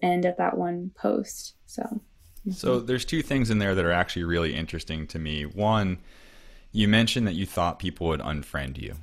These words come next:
Speaker 2: And
Speaker 1: Yeah.
Speaker 2: that in and of itself, correct me if I'm wrong here, is a form of the white supremacy and, and the racism inherent in the
Speaker 1: Mm-hmm.
Speaker 2: system, which is for you to identify, uh, and put race forward.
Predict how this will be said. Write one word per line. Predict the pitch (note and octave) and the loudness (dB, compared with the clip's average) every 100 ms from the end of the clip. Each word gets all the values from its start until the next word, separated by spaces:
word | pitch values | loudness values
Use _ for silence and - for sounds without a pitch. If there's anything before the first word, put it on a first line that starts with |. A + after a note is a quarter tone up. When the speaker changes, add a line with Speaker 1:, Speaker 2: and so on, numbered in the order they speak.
| - - - _ _ - - | -18 -20 -20 _ _ -12 -2
Speaker 2:
And | F#2+ F#2 F2+ G2 | 0 2 2 4
Speaker 1:
Yeah. | F#2+ F3 F2+ - - - | 2 0 -4 -12 -20 -12
Speaker 2:
that | F#3 A2+ C3 C3 - | 0 4 4 4 0
in | G#2 G2 | 0 2
and | F#2 | 2
of | F2 | 0
itself, | D#2+ - - A#2 E2 D#2+ - - - - | 0 -2 2 4 4 2 -4 -20 -20 0
correct | F#2+ F2+ E2+ | 4 4 0
me | |
if | D#2+ - | -4 -6
I'm | D#2 | -4
wrong | F2+ A2+ G2 E2 | 2 4 2 0
here, | D#2+ D#2 D2+ - _ _ - | -4 -4 -6 -8 _ _ -4
is | G2+ A2+ G2+ F#2 | 4 4 4 2
a | F2 | 0
form | - E2 F2 E2+ | 0 0 2 2
of | E2+ E2+ E2+ - - | 2 0 -8 -18 -20
the | - - C#2 E2 | -18 -16 -8 0
white | E2+ F#2+ | 2 0
supremacy | - - A#2 B2 - D2 | -2 -4 -2 -2 -4 -4
and, | D2 D#2+ | -4 -4
and | F2 E2+ | -2 -2
the | |
racism | D#2+ F#2 - D#2+ D#2+ D#2 | 2 0 0 -6 -4 -2
inherent | D#2+ G2+ F#2 | 2 2 2
in | F2 | 0
the | |
Speaker 1:
Mm-hmm. | F#2 | -2
Speaker 2:
system, | A2 - D2+ | -4 -4 -6
which | D#2 - | -6 -4
is | D2+ C#2+ | -4 -4
for | - D#2 | -4 -4
you | D#2+ F2+ G2 | 0 0 0
to | - E2 | -2 -2
identify, | D2 D2 D#2+ F2 D#2+ D#2+ D#2+ D#2+ D#2+ - - - - - - - | 0 0 0 0 -2 0 2 0 -4 -10 -20 -20 -20 -20 -18 -6
uh, | D2 D2 C#2+ D2 - | -4 -2 -2 -4 -4
and | D#2 | -4
put | - - | 0 0
race | D2 E2+ D#2+ | 2 2 2
forward. | - G2 G2 D#2+ D2+ D2 D2+ | 0 4 4 4 0 -4 -6